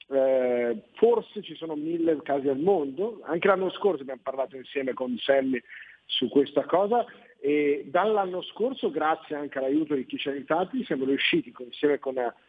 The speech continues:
amici e, eh, da tutto il mondo, perché chiaramente è una patologia di tutto il mondo, a trovare molti più pazienti. E voi sapete che nel problema delle malattie rare il problema è trovarsi,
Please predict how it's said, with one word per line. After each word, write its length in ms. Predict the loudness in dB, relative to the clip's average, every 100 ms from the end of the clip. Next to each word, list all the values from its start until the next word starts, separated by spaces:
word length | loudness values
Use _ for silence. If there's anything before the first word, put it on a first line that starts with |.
| _
amici 720 | 2 4 4 4 2 2 0
e, 460 | 0 2 2 0 -2 -8 -20 _
eh, 220 | -2 0 0
da 120 | -4
tutto 260 | -2 2
il 60 | 4
mondo, 340 | 4 2 -2
perché 300 | -8 -10 -14
chiaramente 380 | -12 -8 -6 -6
è 40 | -8
una 100 | -10
patologia 400 | -8 -6 -2 -2
di 100 | -2
tutto 240 | -4 0
il 100 | 0
mondo, 440 | 0 -4 -4 -4 -6 -20 -8
a 220 | 0 0 0
trovare 720 | 0 2 2 0 -2 -4 -6
molti 360 | -6 -6 -6 -8
più 120 | -8
pazienti. 580 | -8 -8 -4 -4 -2 -4
E 40 |
voi 100 | -4
sapete 300 | -4 -4 -2
che 80 | -2
nel 160 | -2 0
problema 280 | 0 2
delle 160 | 2 2
malattie 440 | 0 -2 0 0
rare 460 | 2 0 -2 -10 -16
il 80 | _ -18
problema 440 | -8 -2 0 2
è 120 | 0
trovarsi, 720 | -2 2 4 4 0 -10 -14